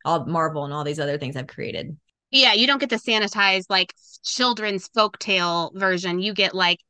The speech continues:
Speaker 2: when these people were gods, you know? <laughs> This is
Speaker 1: Right.
Speaker 2: the kind of stuff that they were, people with the tales, what the people were telling.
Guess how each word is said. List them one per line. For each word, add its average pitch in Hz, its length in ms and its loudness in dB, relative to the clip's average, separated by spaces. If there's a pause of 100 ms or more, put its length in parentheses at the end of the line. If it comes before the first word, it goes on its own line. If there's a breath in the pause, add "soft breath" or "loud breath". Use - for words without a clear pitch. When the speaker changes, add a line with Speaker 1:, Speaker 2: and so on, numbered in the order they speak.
(160)
Speaker 2:
when 214 220 0
these 226 160 2
people 208 220 -2
were 185 100 -2
gods, 170 720 4
you 214 160 4
know? 190 320 4
<laughs> - 60 -16
This 262 180 4
is 220 80 4
Speaker 1:
Right. 202 80 -6
Speaker 2:
the 202 220 2 (100)
kind 190 240 2
of 180 80 -4
stuff 185 240 0
that 175 100 -10
they 180 100 0
were, 165 240 -6 (300 soft breath)
people 185 260 0
with 170 140 -6
the 180 100 -6
tales, 190 300 -2
what 156 100 -6
the - 80 -10
people 165 240 -6
were 139 120 -10
telling. 170 460 -4